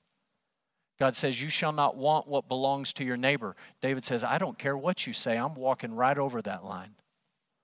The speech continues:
It's transgression. Iniquity.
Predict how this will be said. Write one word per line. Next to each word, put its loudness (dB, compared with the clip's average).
It's -6
transgression. -6
Iniquity. -4